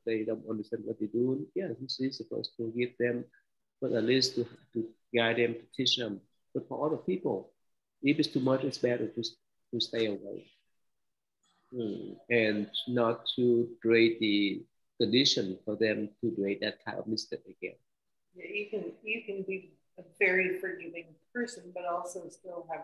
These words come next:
Speaker 2: your clear boundaries.
Speaker 1: Yeah, mm, that's a boundary. Step back, right?
Speaker 2: Yeah, you
Speaker 1: Yeah,
Speaker 2: can
Speaker 1: and don't
Speaker 2: say,
Speaker 1: give, don't give
Speaker 2: um,
Speaker 1: that person the
Speaker 2: "These are
Speaker 1: chance.
Speaker 2: things I'm willing to engage in. These are things I'm not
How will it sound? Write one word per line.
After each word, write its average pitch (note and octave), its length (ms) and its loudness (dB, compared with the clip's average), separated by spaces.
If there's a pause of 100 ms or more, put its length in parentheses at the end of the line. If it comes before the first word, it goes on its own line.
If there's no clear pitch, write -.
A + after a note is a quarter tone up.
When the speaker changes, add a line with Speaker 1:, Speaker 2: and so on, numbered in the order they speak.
Speaker 2:
your D#3+ 100 -16 (300)
clear D3+ 220 -6
boundaries. C#3+ 600 -14 (200)
Speaker 1:
Yeah, G3+ 300 2 (240)
mm, G3+ 280 -4
that's F#3 220 0
a - 40 0
boundary. C3 500 -2
Step - 300 -2
back, C3 320 -4
right? - 180 0
Speaker 2:
Yeah, F3+ 120 0 (400)
you A#2+ 160 -4
Speaker 1:
Yeah, A2+ 80 2
Speaker 2:
can A#2+ 80 2
Speaker 1:
and A#2 100 4
don't C3 220 8
Speaker 2:
say, B2+ 180 6
Speaker 1:
give, - 200 -2 (360)
don't C3+ 180 4
give D3+ 120 6
Speaker 2:
um, - 40 -4
Speaker 1:
that C#3+ 180 4
person C#3+ 540 2
the - 80 6
Speaker 2:
"These A3+ 200 4
are A#3 60 6
Speaker 1:
chance. - 140 2
Speaker 2:
things A#3+ 360 0
I'm G3 340 4
willing A3 300 4
to A3 180 -6 (160)
engage G#3 500 4
in. G#3+ 300 4
These G3 240 -4
are G3 140 -6
things G3 300 -10
I'm G3 120 -14
not G#3 200 0